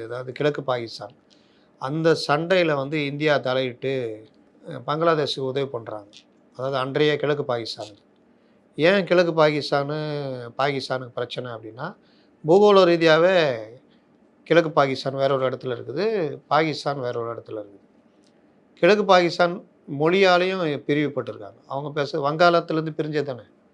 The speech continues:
கிழக்கு வங்காளம், மேற்கு வங்காளம், ஒன்றுபட்ட வங்காளத்தை பிரிஞ்சது தான் கிழக்கு பாகிஸ்தான். அது மொழியாலையும் வங்க மொழி பேசுறது, இவங்களுக்கு வந்து இது கிடையாது.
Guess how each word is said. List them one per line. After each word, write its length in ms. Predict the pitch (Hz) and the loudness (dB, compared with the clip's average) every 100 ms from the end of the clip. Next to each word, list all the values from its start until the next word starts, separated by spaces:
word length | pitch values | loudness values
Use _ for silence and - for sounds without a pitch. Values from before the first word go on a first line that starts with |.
| _ _ - | _ _ 0
கிழக்கு 220 | 156 165 | 2 4
வங்காளம், 300 | 160 160 170 | 2 2 0
மேற்கு 280 | 160 156 147 | 0 0 -2
வங்காளம், 240 | 131 123 | -2 -4
ஒன்றுபட்ட 340 | 139 151 147 143 | -2 -2 0 0
வங்காளத்தை 360 | 135 135 135 127 | 0 -4 -6 -8
பிரிஞ்சது 220 | 127 156 | -8 -8
தான் 100 | 175 | -4
கிழக்கு 180 | 151 139 | -4 -4
பாகிஸ்தான். 400 | 113 107 - _ _ _ _ _ _ _ _ _ _ | -8 -8 -20 _ _ _ _ _ _ _ _ _ _
அது 220 | - 156 214 196 160 143 135 | 0 4 6 6 4 2 0
மொழியாலையும் 640 | 156 208 220 208 214 220 208 156 143 - | 2 4 6 6 4 0 0 -4 -6 -4
வங்க 240 | 156 175 | 2 2
மொழி 180 | 160 139 | 2 -2
பேசுறது, 480 | 131 123 107 - - _ _ _ _ _ _ 175 | -4 -8 -10 -18 -20 _ _ _ _ _ _ 4
இவங்களுக்கு 360 | 208 220 185 | 6 6 4
வந்து 220 | 160 156 180 | 2 2 0
இது 120 | 156 | -2
கிடையாது. 260 | 139 107 | -4 -8